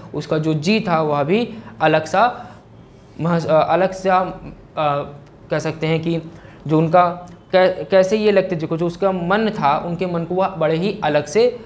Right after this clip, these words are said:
प्रतीत हो रहे थे। माँ ने कहा, "ठीक है।" और इसके पश्चात श्रद्धा जी कहती है कि "हे पुत्र, यहाँ आ, देख तेरे यहाँ पिता पड़े हुए हैं।" जैसे ही उन पुत्र ने सुना कि यहाँ उनके पिता पड़े हुए, तो उसके रोए भी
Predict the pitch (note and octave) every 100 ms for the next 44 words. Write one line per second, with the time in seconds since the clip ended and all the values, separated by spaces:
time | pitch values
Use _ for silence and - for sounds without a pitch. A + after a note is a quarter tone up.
0 | - - D#3+ F#3 E3+ D#3 C#3 C3+ C3 B2+
1 | C3 - - - - F3+ G3+ A3 F#3+ C#3+
2 | - A3 G#3+ E3 - - D#3 E3+ G#3 G3+
3 | F#3+ G3 F3+ F3 - - F3+ F3+ G3+ G#3
4 | G#3 G3+ F3+ G3 G3 G3 G3 G3 - -
5 | G#3 A3 A3+ A3+ A3 F#3+ F3+ A3 F3 D#3+
6 | G#3 - F#3 F#3 E3+ F3 D#3 G3 G3 E3+
7 | E3 D3 C#3 B2+ B2+ - - - E3+ A3+
8 | A#3+ A3+ G#3 - - - - - - -
9 | - G#3 - G#3 G3+ G#3+ G#3+ - - F#3+
10 | F#3+ F#3+ G3 F#3+ F#3 F#3 F#3+ F#3+ G#3+ G3
11 | F3 E3 E3 E3+ E3+ E3 - E3 D#3 D#3+
12 | D3+ F3+